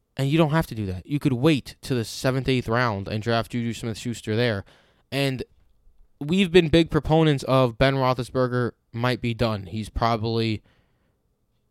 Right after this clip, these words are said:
gonna downgrade more. But let's not forget, last offseason, he came back from surgery.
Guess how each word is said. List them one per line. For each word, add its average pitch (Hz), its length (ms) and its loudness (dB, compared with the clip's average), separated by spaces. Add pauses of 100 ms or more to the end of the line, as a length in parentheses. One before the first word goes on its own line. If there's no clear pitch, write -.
(260)
gonna 131 220 0
downgrade 117 680 -2
more. 101 400 -10 (580)
But 180 140 4
let's 185 240 0
not 220 160 4
forget, 185 400 2 (120)
last 156 360 0
offseason, 139 520 2
he 120 120 -4
came 139 240 -2
back 135 240 4
from 117 160 -8
surgery. 110 600 0